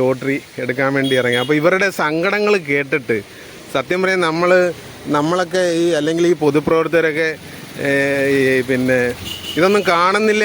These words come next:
എന്നാണ് എൻ്റെ വിചാരം. കാര്യം ഇവർക്ക് വീടുകളില്ല, വീടില്ല, ഒരു സെന്റ് ഭൂമിയില്ലാത്ത അന്ധരായ രണ്ട് പേരാണ്. ഇവരുടെ വീടെന്ന് പറഞ്ഞാൽ തൂക്കുകുളത്താണ്. ഇവർ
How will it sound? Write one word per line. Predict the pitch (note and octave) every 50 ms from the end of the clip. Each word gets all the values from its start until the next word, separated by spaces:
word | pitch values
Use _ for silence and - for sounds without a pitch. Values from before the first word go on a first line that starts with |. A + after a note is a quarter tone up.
| G#3
എന്നാണ് | G3+ G3+ F3+ F3 F3 D#3+ D3+
എൻ്റെ | D3+ D3 D3 D3
വിചാരം. | C#3 A#2+ A#2 B2+
കാര്യം | D3 D#3 F3 G3+ G3+ G3 G3 - - - - D#3+ D3
ഇവർക്ക് | D#3 F#3+ G3 - - A3+ F3 D3+
വീടുകളില്ല, | D3 D#3+ D#3+ E3+ G3 G#3 A3 A3 G#3+ G3+ D#3+ A#2+ A2 A2 G#2 A2 B2 B2+
വീടില്ല, | C#3 F3 G3 F#3 D#3+ B2+ A#2 C3+
ഒരു | D#3+ F3+ D#3+ -
സെന്റ് | A3+ A3 A3 A3+ A3 A#3 A3+ G#3+ - - - - - - - - - -
ഭൂമിയില്ലാത്ത | D3+ E3 F#3+ G#3 A3 A#3 A#3+ A#3 A3 F#3 F3 F3 F3 F3 E3+ D#3 C3 - F3+ E3 E3+ F3+ E3 - - - C#3 C#3+
അന്ധരായ | D3+ E3 F#3+ F3+ G#3 G#3+ G3 F#3+ F3 E3 D#3+ D#3 D#3 E3 E3+ E3+ - - - - - - - - A#2+ A#2+ C3+
രണ്ട് | C#3 C#3+ D#3 E3+ E3 F3 D3 C3+
പേരാണ്. | B2+ B2 A#2+ A2 G2 G2+ G2+ - - - - - -
ഇവരുടെ | C#3+ F3+ F#3 G3 G#3 G#3+ F#3 E3+
വീടെന്ന് | F3+ F#3 G#3 G#3 G#3+ G#3+ G3+
പറഞ്ഞാൽ | F#3 F3 F#3 F#3+ - - D3
തൂക്കുകുളത്താണ്. | D3+ D#3 D#3 - F3+ F3 E3 D#3 C#3 A#2+ A2+ G#2+ G#2+ G2+ - - - - - - - - - - - - - - - - - - - - - - - -
ഇവർ | D#3+ G#3